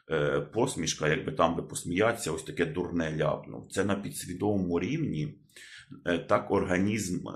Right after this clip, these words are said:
показує злість. Це як, от як звірі, знаєте, так ще, тому що, е, людина це все ж таки, е, суб'єкт природи, да? І всі інстинкти в нас, е, так само, як і в тварин, вони проявляються.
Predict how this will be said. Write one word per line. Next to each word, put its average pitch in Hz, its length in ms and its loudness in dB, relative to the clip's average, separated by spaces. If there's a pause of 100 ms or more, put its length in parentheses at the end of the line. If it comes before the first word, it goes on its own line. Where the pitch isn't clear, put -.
(140)
показує 101 800 2
злість. 90 1000 -2 (360)
Це 101 160 2
як, 98 220 4
от 95 140 -2
як 95 180 4
звірі, 90 540 2
знаєте, 101 400 2
так 78 220 -2
ще, 76 320 0 (160)
тому 95 200 4
що, 69 500 0 (380)
е, - 40 -2
людина 92 460 6
це 71 540 0
все - 220 -4
ж - 120 -6
таки, - 200 -6
е, 62 380 -4 (1000)
суб'єкт 98 680 4
природи, 101 640 4
да? 98 260 2
І - 120 -4
всі - 280 -4
інстинкти 139 640 2
в 76 100 -2
нас, 76 380 -2
е, 76 120 -2
так 90 220 -4
само, 101 260 2
як 90 200 2
і - 40 -4
в 90 100 -4
тварин, 101 480 4
вони 90 180 2
проявляються. 95 880 0